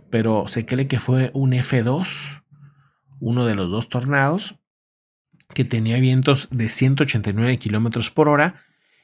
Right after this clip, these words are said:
y el otro, eh, bueno, ese tornado sería cerca de Fort Myers, según dicen,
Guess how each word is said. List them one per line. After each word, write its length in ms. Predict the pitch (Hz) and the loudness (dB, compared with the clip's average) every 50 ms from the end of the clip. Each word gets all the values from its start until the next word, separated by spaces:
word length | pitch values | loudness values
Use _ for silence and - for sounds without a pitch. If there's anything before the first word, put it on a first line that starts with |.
| _ _ _ | _ _ _
y 460 | - 131 139 151 160 - - 123 120 | 4 6 8 8 8 6 6 2 2
el 100 | 113 117 | 4 4
otro, 600 | 131 139 139 139 - 143 147 147 147 151 156 151 - | 4 4 2 2 4 4 6 8 8 6 6 4 2
eh, 160 | 127 123 117 | 0 0 2
bueno, 200 | 123 127 127 143 | 2 2 4 4
ese 260 | 139 135 - 160 151 | 2 2 2 0 0
tornado 1000 | - - 139 127 117 123 131 139 151 151 151 147 143 156 165 170 - - - _ _ | 2 0 0 2 2 0 0 0 2 2 2 2 2 2 2 2 0 -4 -10 _ _
sería 480 | _ - - - 107 98 113 131 135 123 | _ -8 -4 -2 0 2 2 2 2 2
cerca 320 | - 135 131 131 - 139 | 2 0 0 2 2 0
de 100 | 120 101 | 0 0
Fort 300 | - - - 131 127 123 | -2 0 2 2 2 2
Myers, 540 | 120 117 123 120 123 123 127 139 165 - - | 2 2 2 2 2 2 0 0 -2 -4 -6
según 340 | - - 107 104 120 123 127 | -6 -6 -4 -4 -2 -2 2
dicen, 420 | 131 135 127 127 147 160 175 - | 2 2 2 2 0 -2 -4 -4